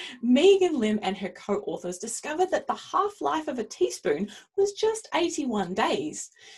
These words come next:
They concluded that the loss of workplace teaspoons was rapid, and they felt this meant that the availability of teaspoons and office culture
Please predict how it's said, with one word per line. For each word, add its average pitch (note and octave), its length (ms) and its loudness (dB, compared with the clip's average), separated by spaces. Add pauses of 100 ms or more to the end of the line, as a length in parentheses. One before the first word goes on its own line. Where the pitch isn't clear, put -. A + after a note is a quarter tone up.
(140)
They C#4+ 140 -4
concluded D4+ 640 -2
that - 120 -6
the G#3 120 2
loss G#3+ 400 2
of A3+ 100 -4
workplace G#3+ 600 -2
teaspoons G#3 680 -4
was A3 320 -6
rapid, A3 540 -4 (440)
and D4+ 160 -2
they E4 120 -2
felt - 440 -6
this F#4+ 240 2
meant A3 360 0
that A#3+ 180 -6
the A#3 120 -4
availability B3 800 2
of F#3 120 -4
teaspoons G3+ 720 -2
and F3+ 280 -10
office B3 280 -4
culture F4+ 460 0